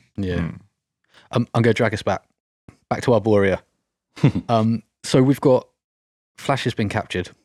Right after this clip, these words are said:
Speaker 1: by Prince Barin, who really doesn't like the guy, probably because of how much Princess Aura clearly does like Flash.
Speaker 2: Yeah.
Speaker 1: And he challenges him to trial of the Wood Beast.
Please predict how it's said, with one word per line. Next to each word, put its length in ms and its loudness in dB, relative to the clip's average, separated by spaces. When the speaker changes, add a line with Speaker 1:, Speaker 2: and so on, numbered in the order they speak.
Speaker 1:
by 140 0
Prince 260 -4
Barin, 260 0
who 320 -2
really 400 2
doesn't 320 -2
like 220 -6
the 60 -12
guy, 200 -2
probably 600 0
because 400 -6
of 100 -10
how 140 -2
much 400 -6
Princess 380 -2
Aura 280 -2
clearly 500 -6
does 220 0
like 200 -4
Flash. 400 -8
Speaker 2:
Yeah. 240 0
Speaker 1:
And 100 2
he 60 2
challenges 500 0
him 220 2
to 320 0
trial 380 0
of 100 -6
the 80 0
Wood 320 0
Beast. 420 -10